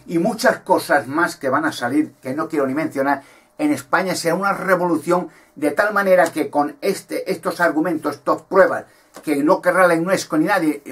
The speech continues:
prohibirán a todos los medios de comunicación del mundo que se haga noticia de todo lo que suceda en España. Se aislará, se bloqueará España para que no salga de España ni una noticia de estos descubrimientos. Intentarán destruirla,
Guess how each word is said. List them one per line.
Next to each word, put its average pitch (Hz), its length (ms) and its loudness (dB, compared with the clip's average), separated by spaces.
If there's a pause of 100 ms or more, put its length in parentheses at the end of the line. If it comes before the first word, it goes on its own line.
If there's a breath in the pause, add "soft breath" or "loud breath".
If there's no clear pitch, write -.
(160)
prohibirán 156 520 2
a - 160 -2
todos 208 280 0
los 175 80 2
medios 180 260 0
de 165 80 -4
comunicación 151 440 0
del 165 80 0
mundo 180 240 0 (180 loud breath)
que 151 140 0
se 202 100 -2
haga 180 320 2
noticia 165 540 2
de 151 100 2
todo 170 160 4
lo 143 60 0
que 147 80 -4
suceda 160 300 -2
en 151 80 0
España. 131 540 -4 (200 loud breath)
Se - 180 -4
aislará, 165 640 2
se 160 140 -4
bloqueará 143 500 2
España 147 560 -2 (260 loud breath)
para 143 220 0
que 139 140 -6
no 170 100 -2
salga 165 320 -2
de 156 60 -2
España 165 400 -2
ni 151 80 2
una 175 220 0
noticia 151 520 -2 (220 loud breath)
de 160 80 0
estos 156 240 -2
descubrimientos. 156 420 -2
Intentarán 151 640 2
destruirla, 165 640 -2